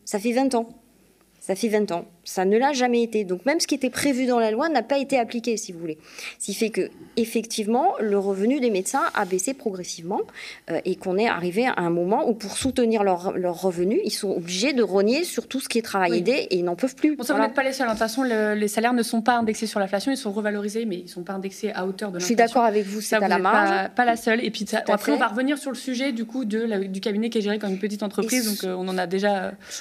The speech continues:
Speaker 1: Juste, je,
Speaker 2: oui.
Speaker 1: j'in-, j'insiste sur un point aussi que, que les, que les gens ne savent pas,
Speaker 2: Mhm.
Speaker 1: c'est que, euh, d'abord, on commence nos carrières tard.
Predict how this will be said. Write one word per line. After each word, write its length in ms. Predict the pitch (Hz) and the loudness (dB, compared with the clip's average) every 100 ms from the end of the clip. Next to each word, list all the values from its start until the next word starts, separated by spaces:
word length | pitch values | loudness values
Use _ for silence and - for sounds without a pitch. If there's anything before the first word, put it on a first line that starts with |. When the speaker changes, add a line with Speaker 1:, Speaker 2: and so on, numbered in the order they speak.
| - | -8
Speaker 1:
Juste, 360 | 262 262 - | -6 -4 -4
je, 140 | 233 226 | -2 0
Speaker 2:
oui. 80 | 269 | 2
Speaker 1:
j'in-, 200 | 233 - | 2 0
j'insiste 560 | 240 233 233 254 - 226 | 0 -2 -2 -6 -4 -6
sur 220 | - 220 | -2 -2
un 80 | 214 | 0
point 180 | 240 | 0
aussi 260 | 226 226 233 | 0 0 -4
que, 180 | 208 175 | -2 -4
que 160 | - | -2
les, 220 | 196 202 196 | 0 0 0
que 120 | 214 | 0
les 160 | 214 | 2
gens 140 | 208 233 | 4 4
ne 100 | 202 | 2
savent 380 | 202 233 226 - | 2 0 2 0
pas, 240 | 254 - - | 0 0 -4
Speaker 2:
Mhm. 260 | 208 233 269 | -2 -2 -2
Speaker 1:
c'est 200 | - 220 | -2 -4
que, 360 | - 233 220 - | -2 0 0 -2
euh, 220 | 190 185 - 185 | -2 -2 -6 -2
d'abord, 360 | 214 240 277 233 | 2 4 4 0
on 80 | |
commence 320 | 208 226 226 226 | 0 0 0 0
nos 80 | |
carrières 360 | 214 208 196 - | 0 0 0 0
tard. 380 | 190 202 - | 2 0 -2